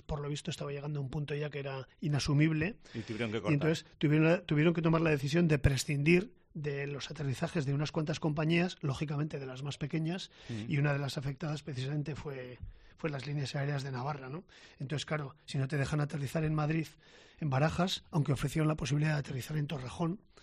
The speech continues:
Speaker 2: Ujú.
Speaker 1: <clears throat> y en alguna ocasión se hizo, pues ya no es lo mismo.
Speaker 2: No.
Speaker 1: Era más incómodo el viaje a Madrid y eso acabó efectivamente por, por dilapidar Líneas Aéreas Navarras.
Speaker 2: Unas
Speaker 1: Ujú.
Speaker 2: obras que terminaban en el noventa y dos y que entre dos mil cinco y dos mil diez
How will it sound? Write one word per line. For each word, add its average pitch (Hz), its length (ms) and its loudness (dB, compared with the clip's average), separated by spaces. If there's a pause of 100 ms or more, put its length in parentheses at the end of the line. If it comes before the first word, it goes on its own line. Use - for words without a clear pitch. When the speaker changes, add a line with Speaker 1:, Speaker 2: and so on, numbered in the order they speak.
Speaker 2:
Ujú. 123 300 -4
Speaker 1:
<clears throat> 202 260 6
y 170 60 2
en 147 40 2
alguna 143 200 -2
ocasión 156 260 -2
se 156 160 -2
hizo, 170 320 0 (320)
pues 131 120 0
ya 156 220 2
no 147 200 2
es 139 60 -2
lo 139 120 -4
mismo. 156 440 -4
Speaker 2:
No. 113 220 -4
Speaker 1:
Era 151 160 2
más 143 220 2
incómodo 147 340 2
el 143 60 4
viaje 147 200 2
a 156 40 6
Madrid 160 340 4 (300)
y 143 360 -6
eso 165 300 -2
acabó 143 400 -6
efectivamente 143 720 -6
por, 135 480 -6 (480)
por 143 160 -4
dilapidar 135 500 -6
Líneas 135 380 -6
Aéreas 131 240 -8
Navarras. - 560 -14
Speaker 2:
Unas 139 240 2
Speaker 1:
Ujú. 143 100 4
Speaker 2:
obras 143 140 2
que 139 80 -2
terminaban 131 400 2
en 131 80 4
el 127 80 2
noventa 127 320 2
y 127 80 4
dos 165 340 4
y 139 140 -4
que 165 220 4
entre 110 340 -4
dos 101 100 -2
mil 120 140 -4
cinco 123 220 -4
y - 20 0
dos 117 100 -2
mil 120 140 -2
diez 139 280 2